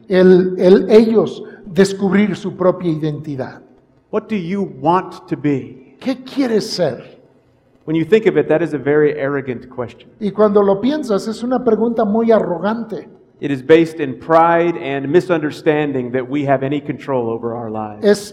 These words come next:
Speaker 1: basado en el orgullo y sobre la idea que nosotros somos los que tenemos el control de nuestras vidas.
Speaker 2: The believer should ask the question,
Speaker 1: El creyente debe preguntar,
Speaker 2: "What has God created you to be?"
Speaker 1: "¿Para qué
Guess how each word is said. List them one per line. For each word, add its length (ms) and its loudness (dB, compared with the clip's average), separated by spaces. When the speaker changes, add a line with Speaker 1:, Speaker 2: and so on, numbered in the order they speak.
Speaker 1:
basado 960 4
en 180 -2
el 140 2
orgullo 760 2
y 140 -2
sobre 380 2
la 120 8
idea 380 8
que 140 0
nosotros 580 -4
somos 300 -2
los 120 -2
que 120 -4
tenemos 400 -2
el 160 -2
control 480 -2
de 100 0
nuestras 400 -6
vidas. 480 -14
Speaker 2:
The 60 -2
believer 520 4
should 340 4
ask 260 2
the 60 -8
question, 520 -6
Speaker 1:
El 220 4
creyente 840 0
debe 360 8
preguntar, 840 0
Speaker 2:
"What 160 2
has 220 -2
God 440 2
created 520 0
you 180 -10
to 160 -20
be?" 380 -20
Speaker 1:
"¿Para 340 4
qué 340 2